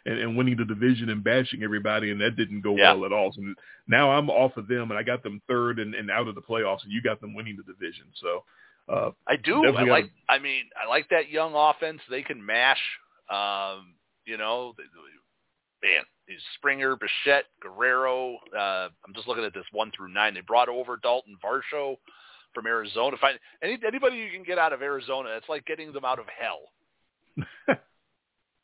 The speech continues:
Speaker 1: We have rescued you from purgatory.
Speaker 2: Yeah. They get Matt Chapman, Whit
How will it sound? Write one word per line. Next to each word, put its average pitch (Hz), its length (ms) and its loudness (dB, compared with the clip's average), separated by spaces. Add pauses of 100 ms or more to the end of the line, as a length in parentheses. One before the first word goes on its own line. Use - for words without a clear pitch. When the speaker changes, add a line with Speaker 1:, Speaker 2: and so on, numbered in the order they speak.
(300)
Speaker 1:
We 123 100 -2
have 160 180 0
rescued 240 400 2
you 226 200 -4
from 220 180 -6
purgatory. 180 920 -4
Speaker 2:
Yeah. 95 160 2 (420)
They 123 140 -4
get 143 140 0
Matt 143 180 4 (100)
Chapman, 143 600 0
Whit 143 140 -14